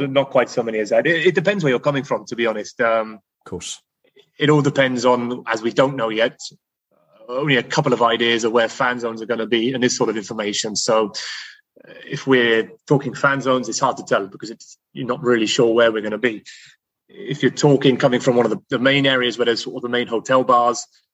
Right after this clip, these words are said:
Speaker 1: you know, you would, uh, a few stops on one line, change, and then another st-, a few stops. So twenty, thirty minutes, it's not a big, you know, it's not a big, uh, amount of time.
Speaker 2: Yeah. Well, let's, let's move on to the, the next game, which we,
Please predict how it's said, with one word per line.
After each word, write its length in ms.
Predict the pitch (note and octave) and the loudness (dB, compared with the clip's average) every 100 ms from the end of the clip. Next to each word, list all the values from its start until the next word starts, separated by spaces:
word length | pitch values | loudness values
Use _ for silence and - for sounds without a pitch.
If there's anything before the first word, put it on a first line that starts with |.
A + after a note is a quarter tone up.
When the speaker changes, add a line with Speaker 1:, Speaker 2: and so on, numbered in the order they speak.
| _ _ | _ _
Speaker 1:
you 80 | C3 | -4
know, 80 | A2 | -2
you 160 | G#2+ A2 | -2 -4
would, 160 | G2+ - | -6 -8
uh, 420 | - - - - - | -8 -8 -10 -8 -6
a 60 | |
few 180 | - D3 | 2 2
stops 300 | - C3 - | 4 0 2
on 120 | A#2 | 2
one 200 | A#2+ B2+ | 4 4
line, 300 | B2 A#2+ A#2 | 4 4 2
change, 340 | G2+ B2+ B2 B2 | 0 0 0 -2
and 80 | A2+ | 0
then 100 | A2+ | 0
another 280 | A#2 A2 | 0 -2
st-, 220 | - - - | -6 -10 -10
a 40 | |
few 160 | - G#2 | -6 -4
stops. 360 | - F#2+ - | -2 -2 0
So 340 | C3 A2+ G#2+ - - | 2 2 0 -8 0
twenty, 200 | C#3+ B2+ | 2 4
thirty 240 | C#3 A#2 | 2 2
minutes, 300 | A#2 A2 G2 | 0 -2 -4
it's 140 | G#2+ C#3+ | -2 0
not 140 | A#2+ | 0
a 60 | G#2 | 0
big, 220 | A2 G2 | -6 -6
you 80 | C3+ | -8
know, 120 | F#2+ | -8
it's 140 | B2+ C3+ | -6 -2
not 100 | A2+ | -2
a 40 | |
big, 300 | G2+ A2+ B2 | -2 -2 0
uh, 260 | A2 G#2+ - | 0 0 -4
amount 240 | A#2 G#2+ | -2 -2
of 60 | G2+ | -2
time. 260 | A#2 G#2 G2 _ _ | -4 -4 -10 _ _
Speaker 2:
Yeah. 200 | E2 D#2 - _ _ _ _ _ - | -12 -12 -16 _ _ _ _ _ 0
Well, 80 | G3 | 2
let's, 300 | G3+ - - | 2 -2 -2
let's 200 | F3+ - | -2 2
move 180 | G#3+ D#3 | 2 4
on 200 | C#3+ B2+ | 4 2
to 200 | - C#3 | 2 0
the, 380 | B2 B2 A#2 A2+ | 2 2 2 -2
the 140 | A#2+ | -2
next 260 | A#2+ - - | -2 -2 0
game, 280 | A#2 A2 A#2+ | 0 2 0
which 240 | - - | -6 -6
we, 200 | A#2+ | -4